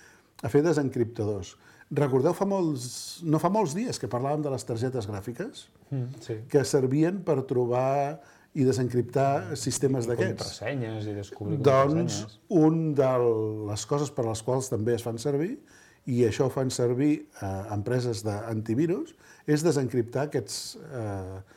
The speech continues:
Speaker 1: aquestes claus amb les quals s'han encriptat els arxius.
Speaker 2: Mhm.
Speaker 1: Hi ha una que s'ha es-, pràcticament especialitzat, que són els de Doctor Web, que és una empresa russa,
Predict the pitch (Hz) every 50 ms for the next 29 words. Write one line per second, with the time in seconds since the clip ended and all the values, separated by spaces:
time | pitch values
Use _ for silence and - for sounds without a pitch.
0 | _ _ _ - 127 117 120 110 - - - - - 127 131 139 139 151 147 135
1 | 120 - - 123 120 - 151 143 135 127 123 117 104 104 117 101 95 110 101 92
2 | 95 87 82 - - 80 - - - - - - 131 135 123 107 110 123 160 -
3 | - - _ - 151 131 135 151 156 156 160 170 180 180 196 208 202 175 - -
4 | - 160 147 147 143 143 147 147 147 147 147 147 143 165 208 185 143 123 107 -
5 | - 160 - - _ - 143 135 - 147 123 127 131 135 131 127 - 131 110 -
6 | 131 127 135 131 131 147 160 190 196 - - 143 123 107 127 117 123 123 110 123
7 | 117 107 117 113 113 - 120 117 123 147 165 185 - - - - _ - - -
8 | - - - - - - _ _ _ _ _ _ - - 139 135 120 120 143 143
9 | 147 143 139 135 127 - 147 139 131 127 123 113 127 147 139 - - 143 170